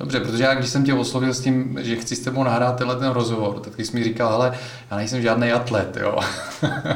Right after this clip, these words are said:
Tak by mě zajímalo, jako, jak si představuješ atleta a proč jsi jako nemyslel, že jsi atlet, jako, protože pro mě tohle, co, co říkáš, jako třeba o,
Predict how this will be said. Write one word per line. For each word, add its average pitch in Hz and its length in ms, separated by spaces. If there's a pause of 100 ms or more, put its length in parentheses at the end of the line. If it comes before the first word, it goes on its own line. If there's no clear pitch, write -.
(380)
Tak - 100
by 123 100
mě 143 200
zajímalo, 139 460
jako, 139 180
jak 135 140
si 156 100
představuješ 151 580
atleta 156 440
a 104 100
proč 123 200
jsi 139 220
jako 135 160
nemyslel, 135 360
že 135 100
jsi 147 160
atlet, 147 360
jako, - 180
protože 117 320
pro 117 180
mě 120 200
tohle, 120 300
co, - 120
co 113 180
říkáš, 117 340
jako 113 200
třeba 110 260
o, 107 220